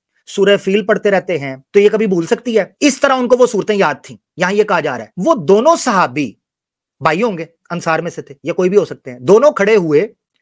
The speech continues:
और दोनों ने नमाज पढ़नी शुरू की रात की। फलम यकदरा मिनहा अला हरफिन,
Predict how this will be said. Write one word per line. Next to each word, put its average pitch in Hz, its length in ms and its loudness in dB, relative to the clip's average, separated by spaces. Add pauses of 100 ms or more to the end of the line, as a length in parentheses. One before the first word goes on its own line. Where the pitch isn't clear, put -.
(200)
और 240 140 4
दोनों 226 240 2
ने 294 80 2
नमाज 226 300 0
पढ़नी 233 240 -2
शुरू 226 180 -6
की 208 160 -4
रात 170 240 -2
की। 131 180 -20 (440)
फलम 285 460 2
यकदरा 240 540 0
मिनहा 233 300 -2 (120)
अला 233 240 2
हरफिन, 240 680 -2